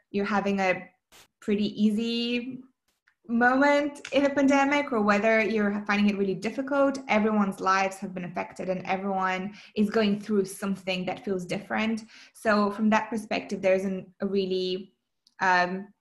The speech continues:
equalizing moment where no matter who you are and where you are,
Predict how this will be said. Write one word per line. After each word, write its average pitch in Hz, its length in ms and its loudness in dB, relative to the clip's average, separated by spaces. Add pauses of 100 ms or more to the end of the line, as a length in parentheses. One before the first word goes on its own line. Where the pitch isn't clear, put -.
(500)
equalizing 196 840 -2
moment 185 600 0
where 180 480 0
no 214 180 4
matter 233 260 2
who 220 160 -4
you 208 200 0
are 190 160 2
and 185 160 -2
where 185 100 0
you 180 220 -4
are, 180 680 2